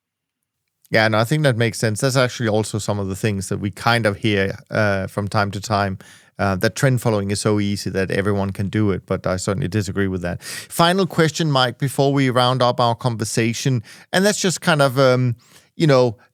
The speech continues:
summarizing what we talked about, maybe into a question. When you look into twenty twenty-three, what are you most excited about, and, and what gives you cause for concern when you look,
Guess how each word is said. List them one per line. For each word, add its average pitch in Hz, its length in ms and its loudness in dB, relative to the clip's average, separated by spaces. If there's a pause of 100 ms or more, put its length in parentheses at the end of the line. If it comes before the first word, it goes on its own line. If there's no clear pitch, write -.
(160)
summarizing 151 1120 2
what 143 200 2
we 143 120 2
talked 143 360 -2
about, 117 380 2 (100)
maybe 139 400 2
into 131 240 0
a 120 60 4
question. 131 640 -2 (320)
When 147 240 2
you 165 100 4
look 147 240 2
into 139 220 0
twenty 135 300 -2
twenty-three, 131 720 -2 (560)
what 147 340 2
are 165 40 2
you 156 100 4
most 139 260 0
excited 143 480 0
about, 151 420 0
and, 127 380 -2
and 127 180 -2
what 139 200 0
gives 135 260 -2
you 131 80 -2
cause 123 340 -2
for - 120 -10
concern 127 680 -2
when 135 140 -2
you 127 100 0
look, 127 420 -2